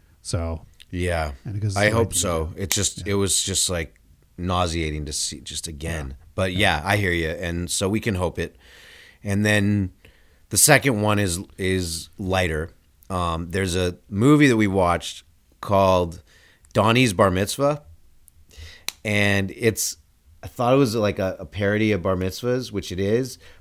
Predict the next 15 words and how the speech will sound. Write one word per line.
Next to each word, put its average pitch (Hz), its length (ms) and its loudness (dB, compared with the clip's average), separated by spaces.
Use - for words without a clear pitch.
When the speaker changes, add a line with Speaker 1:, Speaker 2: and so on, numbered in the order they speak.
Speaker 2:
but - 280 -6
kind, 101 380 -4
but 104 120 0
it's 101 140 -6
also 107 420 0
the 107 140 0
most 98 280 0
absurd 107 840 2
movie 98 600 2
I, 85 400 -6
I've 98 160 -4
ever 95 480 -2
watched, 95 500 -2
I 120 60 0
think, 151 380 -4